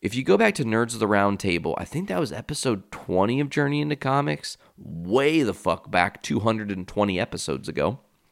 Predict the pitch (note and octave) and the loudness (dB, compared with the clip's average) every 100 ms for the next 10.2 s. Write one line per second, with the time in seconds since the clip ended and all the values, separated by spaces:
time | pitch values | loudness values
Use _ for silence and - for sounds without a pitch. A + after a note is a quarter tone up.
0 | _ _ _ _ _ _ _ - - - | _ _ _ _ _ _ _ -20 -20 -20
1 | - - - _ _ _ _ _ _ G#2 | -20 -20 -20 _ _ _ _ _ _ -2
2 | G2 F#2 F2+ G2+ - C#3 D3+ D#3 D3 - | 0 -2 -4 -8 -6 -4 -2 0 -2 -4
3 | _ _ A2+ G2+ C3+ E3 F3 E3 A#2+ A#2 | _ _ -6 4 4 6 0 -2 0 0
4 | A#2 E2 D2 - _ _ _ _ _ _ | 0 -4 -6 -12 _ _ _ _ _ _
5 | - C3 E3 - B2 G2+ - E2+ D#2+ C#2+ | -8 -2 -2 2 4 4 2 -4 -2 -2
6 | - F2+ G#2 C3 A#2+ G#2+ F#2+ F#2 E2+ E2 | -4 0 0 0 -2 2 2 0 0 -4
7 | E2 E2+ F2+ G2 C#3 F3 C#3 - E2+ F2+ | -4 -4 -2 0 2 2 -2 -4 -6 -8
8 | - A#2+ E2+ - _ _ F2+ F#2 A2+ D3 | -4 -2 -4 -8 _ _ -8 0 0 0
9 | D#3+ - C#3 C3 C3 C3 C3+ G2+ F2+ E2 | -4 2 4 4 4 2 2 0 0 0
10 | F2 A#2+ | -2 -6